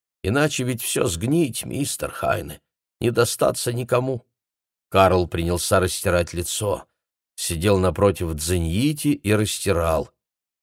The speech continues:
Карл выглядел большим и грубоватым,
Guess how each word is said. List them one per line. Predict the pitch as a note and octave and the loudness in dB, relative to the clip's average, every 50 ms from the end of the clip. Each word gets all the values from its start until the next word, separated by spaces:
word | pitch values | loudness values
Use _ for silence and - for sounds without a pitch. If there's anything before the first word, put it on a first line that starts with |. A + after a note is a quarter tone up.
| _ _ - | _ _ 2
Карл | - G#2 A2 G#2+ G#2+ G#2 F#2+ | 6 8 8 8 6 4 4
выглядел | E2 F2+ A#2 A#2+ G#2 G2+ G#2+ F#2+ G#2 G#2 G2 | 4 4 2 2 4 2 2 2 2 2 2
большим | E2+ F#2 G2 F#2+ - - - - B2+ A2+ G#2+ - - | 2 2 2 2 0 -4 -2 0 0 0 0 -2 -4
и | - G2 | -6 -4
грубоватым, | F2+ E2 F#2 F#2 F2 E2 F2 F2+ G2 A2+ A#2 - - A2 G#2 F#2+ | -2 0 0 2 2 4 4 4 6 6 4 4 4 2 -2 -2